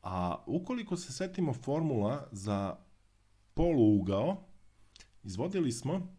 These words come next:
ili formula za dvostruki ugao, šta vam je draže, budući da je u pitanju ista formula praktično,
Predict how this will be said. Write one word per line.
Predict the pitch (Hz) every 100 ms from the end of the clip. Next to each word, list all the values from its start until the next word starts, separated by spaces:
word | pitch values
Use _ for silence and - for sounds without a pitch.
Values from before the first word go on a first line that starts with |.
| -
ili | 110 107 - -
formula | 131 127 117
za | 107 107
dvostruki | 135 139 - 101 156
ugao, | 147 117
šta | 104 - - -
vam | 117 110
je | 104
draže, | 98 117 104 98
budući | 90 101 92 101
da | 92
je | 92
u | 90
pitanju | 98 101 90
ista | 110 -
formula | 80 120 131 85
praktično, | 80 85 90 - - 208